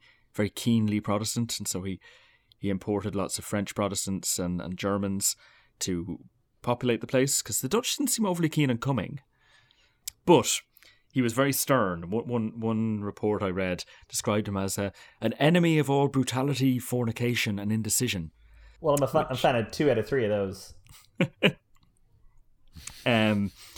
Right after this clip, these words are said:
Speaker 1: so he developed a lot of enemies. He forced his soldiers to carry rocks around to build Paramaribo, and he cut their rations because he wasn't getting enough money from home.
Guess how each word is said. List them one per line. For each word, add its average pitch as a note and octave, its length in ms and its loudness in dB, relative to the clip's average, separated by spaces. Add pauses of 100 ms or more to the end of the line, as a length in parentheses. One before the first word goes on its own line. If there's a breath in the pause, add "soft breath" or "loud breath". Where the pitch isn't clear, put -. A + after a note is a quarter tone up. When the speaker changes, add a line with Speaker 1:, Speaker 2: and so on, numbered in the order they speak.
(180 loud breath)
Speaker 1:
so - 200 0
he G2 60 0
developed G#2+ 240 2
a A2 40 4
lot B2 180 6
of A#2 60 4
enemies. G2+ 480 2 (640 soft breath)
He G#2+ 100 -6
forced A2 300 0
his G#2+ 100 -2
soldiers A#2 440 2
to - 80 -10
carry A2 260 2
rocks G#2+ 360 2
around F#2 320 -2
to G2+ 60 -8
build F#2+ 340 -2
Paramaribo, F#2 640 0 (760 soft breath)
and G2 120 -2
he F#2 60 -2
cut A2 200 0
their G#2 100 4
rations G2 480 2
because G2 260 -6
he G#2 60 -4
wasn't F#2+ 260 -4
getting F2+ 200 -6
enough F#2 340 -4
money F2+ 280 -2
from F2+ 160 -8
home. F2+ 280 -4